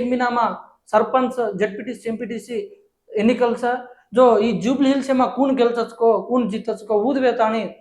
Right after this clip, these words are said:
सवार नेक्स्ट गवर्नमेंट एंड फॉर्म करे अवकाश सकन आज से जुबली हिल्स हम देख रहे छ। और साथ में तेलंगाना राष्ट्र में मैं कतरा पानी पड़ रहा तो नियोजकवर्ग छोड़ देने, तांडव छोड़ देने, गांव छोड़ देने,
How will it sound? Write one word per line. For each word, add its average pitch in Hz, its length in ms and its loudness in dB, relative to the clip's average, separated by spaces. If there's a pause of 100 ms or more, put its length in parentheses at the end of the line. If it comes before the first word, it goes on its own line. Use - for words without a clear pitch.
(400)
सवार 226 240 6
नेक्स्ट 220 240 -4 (1120)
गवर्नमेंट 247 480 2
एंड 240 200 0
फॉर्म 254 300 2
करे 240 200 2 (160)
अवकाश 254 340 0 (220)
सकन 202 260 -12
आज 190 140 -4 (140)
से 208 160 -6 (100)
जुबली 202 260 -8
हिल्स 185 260 -10
हम 175 140 -14
देख 170 160 -18
रहे 196 160 -20
छ। - 80 -20 (840)
और 262 200 12
साथ 269 260 0
में 247 280 0
तेलंगाना 254 360 2
राष्ट्र 226 300 2
में 240 100 -2
मैं 226 160 -2
कतरा 226 240 0
पानी 240 280 0
पड़ 226 180 -4
रहा 226 100 -2
तो 226 160 -2
नियोजकवर्ग 226 680 -2
छोड़ 220 200 -12
देने, 220 300 -10
तांडव 220 320 -2
छोड़ 220 200 -10
देने, 220 260 -12
गांव 214 280 -2
छोड़ 220 200 -10
देने, 214 220 -14